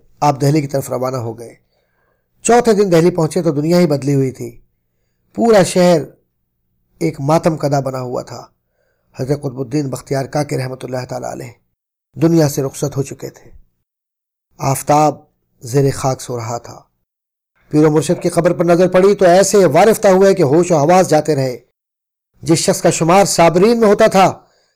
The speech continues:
فراق کے اس منزل سے گزرا تو صبر و قرار کھو بیٹھا۔ حضرت بابا فرید بچوں کی طرح حضرت قطب کے مرکز سے لپٹ کر رونے لگے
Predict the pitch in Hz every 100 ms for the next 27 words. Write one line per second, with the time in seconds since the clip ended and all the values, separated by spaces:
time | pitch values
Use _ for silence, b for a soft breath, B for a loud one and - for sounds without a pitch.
0 | _ - 151 165 190 190 190 143 156 175
1 | 196 180 135 147 170 165 147 - 151 160
2 | 151 151 151 - 127 127 113 113 _ _
3 | _ _ _ _ - 135 139 139 139 135
4 | 160 143 147 - 175 165 139 131 110 _
5 | _ _ - 143 151 147 156 170 156 131
6 | 110 117 151 - 131 - 139 120 _ _
7 | _ _ _ _ _ - 113 147 175 165
8 | 143 113 - _ _ _ _ _ 123 131
9 | 147 135 120 76